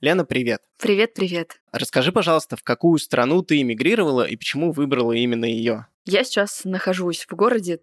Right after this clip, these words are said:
Speaker 2: Турин, на севере прекрасной страны Италия. Путь в переезд, на самом деле, у меня очень длинный и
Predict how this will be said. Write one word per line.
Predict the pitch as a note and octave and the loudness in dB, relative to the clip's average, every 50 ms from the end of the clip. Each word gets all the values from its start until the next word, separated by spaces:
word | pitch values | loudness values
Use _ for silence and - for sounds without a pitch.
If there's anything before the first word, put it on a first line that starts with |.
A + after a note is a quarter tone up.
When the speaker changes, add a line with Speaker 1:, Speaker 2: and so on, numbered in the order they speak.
| _ | _
Speaker 2:
Турин, | - - A3 G#3 F#3+ D#3+ E3 E3 E3 E3 _ _ _ - | -2 0 0 2 2 0 -2 -4 -6 -10 _ _ _ -8
на | F#3+ F#3 F3+ F3+ | -6 -2 -2 -2
севере | F3 - - G3 G3+ G#3 F#3+ F#3+ F3 E3+ | -2 0 0 2 2 2 2 0 -2 -2
прекрасной | - - F3+ - - F#3+ F#3+ A3 - - F3+ | 0 -2 -4 -2 0 0 0 0 0 -4 -6
страны | - - - F3+ F3 G3+ A3+ G3 | -6 -4 -2 -2 0 0 0 -2
Италия. | - - E3+ E3 D#3 D3+ D#3 D#3+ D#3 F3+ _ _ _ - | -2 -2 -2 0 0 0 0 -2 -4 -6 _ _ _ -10
Путь | - G#3+ A3+ A3 - - F3+ F3+ - | -4 -2 -2 -2 -4 -6 -10 -10 -6
в | - F3+ F3+ F3 F3+ F3 F3 E3+ - - | -2 0 2 2 2 2 0 0 -2 -2
переезд, | F#3+ F3+ F3+ F#3 F#3 G3+ C4 D4 - | -2 -2 0 0 0 0 0 0 -2
на | A3+ G#3 | -4 -6
самом | - - B3 C4 A#3+ | -2 0 0 2 2
деле, | G3+ G3+ F#3+ F#3 F3+ | 2 0 0 0 0
у | F3 | -2
меня | F3 F3+ F#3 F#3+ F#3+ | -2 -2 0 0 0
очень | F#3 F#3 F#3+ G3 - - - F3 E3+ E3+ F3+ E3 E3 | 2 0 0 0 0 -2 -2 -4 -6 -8 -10 -12 -10
длинный | - F#3 F#3 G3 G3 A3 A3 G#3 F#3+ F3+ F3 E3+ E3+ - _ _ | -8 -6 -2 0 0 2 2 2 2 2 0 0 -2 -4 _ _
и | - F#3 F#3 F3+ F3+ F3+ F3+ F3+ F3 E3+ | -8 -4 -2 -2 -2 0 0 0 -2 -2